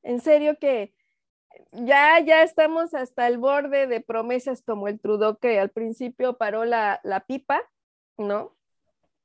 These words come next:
Y cuál después la metió, ¿no? Qué estrategia tan mala onda. En serio que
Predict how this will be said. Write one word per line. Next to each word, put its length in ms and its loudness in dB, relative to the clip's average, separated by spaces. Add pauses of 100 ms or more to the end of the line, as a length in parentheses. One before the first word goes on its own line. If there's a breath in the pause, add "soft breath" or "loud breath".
(200)
Y 180 -8
cuál 320 -2
después 380 -4
la 160 -4
metió, 720 -6 (340)
¿no? 460 -10 (400)
Qué 100 -4
estrategia 720 -2
tan 180 -6
mala 340 -4
onda. 300 -2
En 120 -2
serio 340 2
que 420 -2